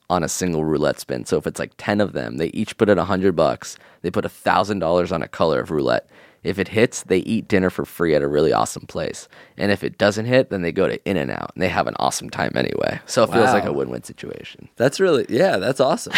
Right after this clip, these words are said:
Speaker 2: That's very
Speaker 1: <laughs>
Speaker 2: cool. I wanna go to Vegas with Gabrus.
Speaker 1: <laughs> Yeah. Fuck it, I'll pay for the In-N-Out.
Speaker 2: Uh,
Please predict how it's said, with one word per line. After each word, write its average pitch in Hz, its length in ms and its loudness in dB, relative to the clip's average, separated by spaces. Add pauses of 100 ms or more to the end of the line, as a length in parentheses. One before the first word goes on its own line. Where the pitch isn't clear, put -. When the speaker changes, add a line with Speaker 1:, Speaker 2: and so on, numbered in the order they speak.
(480)
Speaker 2:
That's 226 160 -2
very 147 340 0
Speaker 1:
<laughs> 98 60 -4
Speaker 2:
cool. - 320 -4 (440)
I 123 60 0
wanna 185 160 4
go 147 140 2
to 113 120 0
Vegas 104 460 2
with 92 220 -8
Gabrus. 95 540 0
Speaker 1:
<laughs> - 640 -4
Yeah. - 440 -2 (640)
Fuck 127 240 0
it, 113 80 4
I'll 135 140 2
pay 123 200 2
for 101 120 -2
the 92 140 -4
In-N-Out. - 460 -6 (580)
Speaker 2:
Uh, 107 100 4